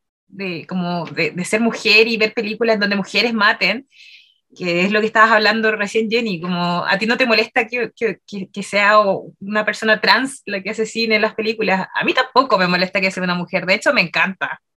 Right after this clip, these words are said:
<laughs> Como que ojalá haga más películas de mujeres matando,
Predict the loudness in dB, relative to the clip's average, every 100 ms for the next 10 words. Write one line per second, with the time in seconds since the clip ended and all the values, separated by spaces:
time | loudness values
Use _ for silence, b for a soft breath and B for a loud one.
0 | _ -12 -4 -4 0 2 2 4 6 6
1 | 6 6 4 0 2 4 4 4 2 2
2 | 4 2 2 -2 -4 -2 -2 -2 -4 -2
3 | -2 -2 -2 -2 0 2 0 -2